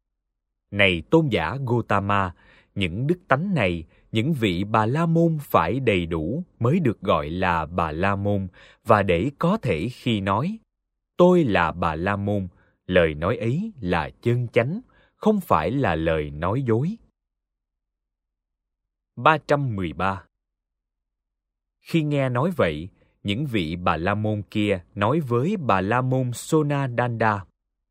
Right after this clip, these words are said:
"Này tôn giả Sonadanda, chớ có nói như vậy. Này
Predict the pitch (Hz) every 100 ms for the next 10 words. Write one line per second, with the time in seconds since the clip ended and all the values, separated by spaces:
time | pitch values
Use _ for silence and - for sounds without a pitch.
0 | _ _ _ _ _ _ _ _ _ _
1 | _ 101 104 98 92 185 180 101 82 90
2 | 139 - 110 101 95 92 90 87 90 85
3 | _ _ _ - 117 185 196 139 127 127
4 | 202 196 180 123 92 76 85 - _ _
5 | _ _ - 101 98